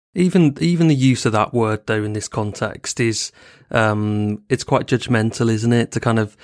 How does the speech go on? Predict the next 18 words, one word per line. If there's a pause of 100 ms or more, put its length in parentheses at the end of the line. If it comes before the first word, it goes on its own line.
(200)
it's
kind
of
saying,
"Oh,
we,
we
approve
of
the
way
that
she
was
dressed
based
on
what